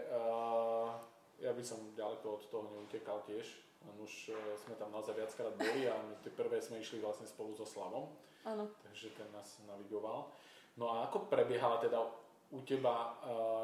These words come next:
Speaker 1: nedeľa? Čo sa týka, už teda bola si v gyme a začalo to.
Speaker 2: Mhm.
Speaker 1: Aký, aké boli tie pocity v nedeľu?
Speaker 2: Tak všetko sme si teda opakovali, všetky tie cviky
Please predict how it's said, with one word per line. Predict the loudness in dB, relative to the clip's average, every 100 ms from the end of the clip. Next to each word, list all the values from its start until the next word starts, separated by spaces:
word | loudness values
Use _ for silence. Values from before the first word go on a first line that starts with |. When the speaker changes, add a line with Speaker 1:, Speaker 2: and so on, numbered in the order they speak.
| 0
Speaker 1:
nedeľa? | -2 2 4 4 0 -6 -16 -20 -20 -12
Čo | -4 0
sa | 0
týka, | -2 -4 0 0
už | 0 -4 -2
teda | 2 2 2
bola | 2 2
si | 2 -2
v | -6
gyme | -6 -2 0 -2 -4 -12 -18 -20 -20 _ -2
a | 0 2 2 2 2 2 2
začalo | 4 4 4 4 6 6
to. | 6 4 4 -2 -12 -18 -12
Speaker 2:
Mhm. | -8 -4 -6 -2
Speaker 1:
Aký, | -2 -2 -6 -4
aké | 0 2
boli | 4 2 2
tie | -2
pocity | -2 -4 -6 -10 -10 -10
v | -8
nedeľu? | -8 -4 -6 -6 -12 -12 -12 -4
Speaker 2:
Tak | -4 2
všetko | 2 2 0
sme | 2 0
si | 0
teda | 0 8 8 6 0 -4 -2
opakovali, | 4 2 4 6 8 6 0
všetky | -4 -4 -2
tie | 0
cviky | 0 -2 -8 -2